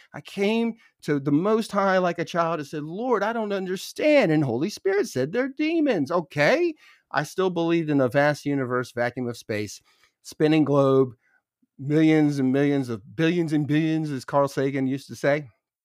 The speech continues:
of stars. I still believed in that.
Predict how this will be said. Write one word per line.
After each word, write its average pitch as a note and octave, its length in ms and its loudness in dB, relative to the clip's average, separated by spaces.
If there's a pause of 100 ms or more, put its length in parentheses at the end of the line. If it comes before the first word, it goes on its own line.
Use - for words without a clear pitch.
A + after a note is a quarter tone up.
(640)
of A2+ 100 -10
stars. C3+ 640 0 (960)
I A#2+ 80 -12
still D#3 200 0
believed C#3 360 -2
in A2 100 -4
that. F#2+ 240 -10